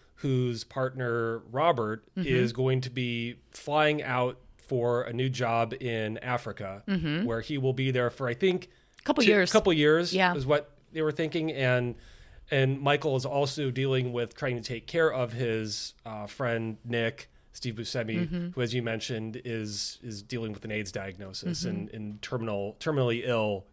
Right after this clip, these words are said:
Speaker 1: condition.
Speaker 2: Mm-hmm.
Speaker 1: Although throughout the movie, he's well enough to, like, participate. He's, he's in the movie, the party that they're
Speaker 2: He's a
Speaker 1: at.
Speaker 2: little defiant.
Speaker 1: Yeah.
Speaker 2: Um, all the things that Michael wants him to do, like not drink, not smoke, uh,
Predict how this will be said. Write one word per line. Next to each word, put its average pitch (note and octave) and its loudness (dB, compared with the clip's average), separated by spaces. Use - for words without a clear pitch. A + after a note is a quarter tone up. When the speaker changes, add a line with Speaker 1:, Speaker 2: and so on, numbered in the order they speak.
Speaker 1:
condition. G2+ -6
Speaker 2:
Mm-hmm. F3+ -2
Speaker 1:
Although C#3 8
throughout F3+ 4
the D#3 -2
movie, B2+ 4
he's C#3 -4
well C#3+ 4
enough B2 2
to, A2 -6
like, G2+ -12
participate. A2+ -6
He's, A#2 -4
he's A#2+ -6
in C3 -4
the A2+ -6
movie, A2 -2
the A2 -14
party B2+ 4
that G#2+ -6
they're - 8
Speaker 2:
He's F4 8
a F#4 6
Speaker 1:
at. C#4 6
Speaker 2:
little C4+ 8
defiant. B3 2
Speaker 1:
Yeah. B2+ 2
Speaker 2:
Um, F3 0
all F#3 10
the G#3 4
things F#3 -4
that - 2
Michael F3 4
wants E3 0
him F3 2
to F3 0
do, E3 0
like E3 2
not C#3+ -2
drink, F3+ 4
not C#3+ 0
smoke, G3 4
uh, D#3 8